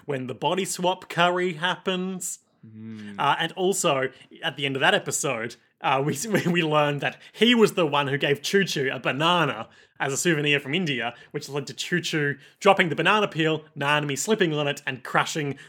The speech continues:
Speaker 1: the
Speaker 2: <gasps>
Speaker 1: nine hundred billion fold curry.
Speaker 2: The inciting incident.
Speaker 1: Oh my god, no, the, the opposite of that.
Speaker 2: The, the anti-inciting incident.
Speaker 1: Also, just a weird couple of shots where he is there watching, and behind him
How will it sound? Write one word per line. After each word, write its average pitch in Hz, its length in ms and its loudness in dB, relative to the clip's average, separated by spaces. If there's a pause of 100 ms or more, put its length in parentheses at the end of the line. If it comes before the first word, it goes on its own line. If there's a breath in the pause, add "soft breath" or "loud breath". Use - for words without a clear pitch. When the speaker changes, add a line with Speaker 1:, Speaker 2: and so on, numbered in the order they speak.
Speaker 1:
the 135 280 -2
Speaker 2:
<gasps> 226 220 -8
Speaker 1:
nine 151 300 4
hundred 139 380 -2
billion 139 380 0
fold 127 420 -4
curry. 139 560 0
Speaker 2:
The 131 120 -12
inciting 143 640 -2
incident. 156 460 0
Speaker 1:
Oh 117 100 -2
my 107 120 -8
god, 135 420 -8
no, 120 200 -4
the, 117 160 -18
the 131 280 -10
opposite 120 340 -12
of 113 100 -16
that. 143 160 -2
Speaker 2:
The, 139 240 -2
the 165 200 -2
anti-inciting 160 840 2
incident. 175 260 2
Speaker 1:
Also, 208 200 8
just 214 180 2
a 190 60 6
weird 170 320 2
couple 165 320 0
of 143 80 -2
shots 143 500 -4
where 139 540 0 (160 soft breath)
he 160 180 0
is 143 140 0
there 135 300 0
watching, 135 500 -4
and 135 120 -4
behind 143 500 -2
him 123 320 -4